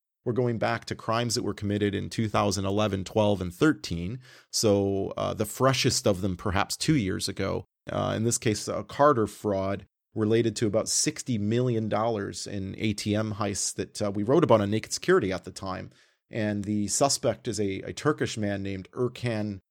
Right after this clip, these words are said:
Findikoglu. Um, I don't speak Turkish. I'm sure that is incorrect. We'll just refer to him as Erkan. It looks like he may see his day in court in the United States.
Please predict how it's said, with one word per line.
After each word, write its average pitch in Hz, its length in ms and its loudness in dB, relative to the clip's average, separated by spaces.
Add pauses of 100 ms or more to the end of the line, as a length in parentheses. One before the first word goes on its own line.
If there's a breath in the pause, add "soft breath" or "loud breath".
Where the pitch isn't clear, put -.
(260)
Findikoglu. 107 1120 4
Um, 98 220 0
I 104 160 0
don't 113 160 -2
speak - 260 -2
Turkish. 110 400 0
I'm 98 100 -4
sure 131 280 4
that 101 120 4
is 95 120 -2
incorrect. 101 520 -2
We'll 101 120 0
just 95 200 -6
refer 107 280 -2
to 101 80 -4
him 95 100 -6
as 87 100 -10
Erkan. 95 540 -6 (400)
It 123 120 0
looks 151 200 0
like 156 140 4
he 156 80 4
may 151 180 6
see 170 160 2
his 147 160 6
day 156 160 6
in 151 80 2
court 190 240 2
in - 60 -4
the 131 60 0
United 139 240 2
States. - 440 -2